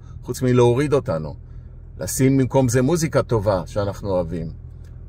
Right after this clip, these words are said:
חמש, להיאחז במי שנותן תקווה, במי שמביא בשורה של תקווה, לתת ולהשקיע בו את האנרגיות, להיות פרואקטיבי.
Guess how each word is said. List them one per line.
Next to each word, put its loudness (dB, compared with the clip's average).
חמש, 4
להיאחז 6
במי 2
שנותן 0
תקווה, 4
במי 0
שמביא 0
בשורה 0
של -2
תקווה, -4
לתת 0
ולהשקיע 2
בו 6
את -2
האנרגיות, -2
להיות 4
פרואקטיבי. -2